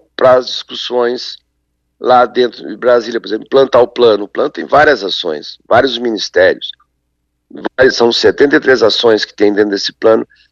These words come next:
e que a gente vai precisar de ter, é, apoio de, do, dos ministérios em Brasília, principalmente o Ministério de Minas, né?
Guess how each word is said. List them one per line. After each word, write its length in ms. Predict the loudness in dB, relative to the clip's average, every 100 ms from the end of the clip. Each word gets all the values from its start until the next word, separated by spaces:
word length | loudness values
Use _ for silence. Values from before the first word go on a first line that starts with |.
| _ _
e 80 | -4
que 120 | 2
a 100 | 2
gente 360 | 4 0 0 -8 -14 -14 -2
vai 160 | 0
precisar 720 | 0 _ -10 -8 0 2 0 -4 _ _ _ _ _ _ _
de 200 | -8 -8
ter, 480 | 0 2 4 4 2
é, 380 | 2 2 2 2
apoio 600 | 0 -2 2 2 4 0 _ _ _ _ _ _
de, 340 | -12 -10 -10 -12
do, 220 | -12 -12
dos 220 | -10 -8
ministérios 680 | -2 0 0 2 2 2 0
em 80 | 0
Brasília, 360 | 0 0 -4
principalmente 360 | -6 -4 -4 -4
o 80 | -10
Ministério 320 | -2 0 2
de 80 | 0
Minas, 420 | -2 0 -2 -2
né? 180 | 0 -2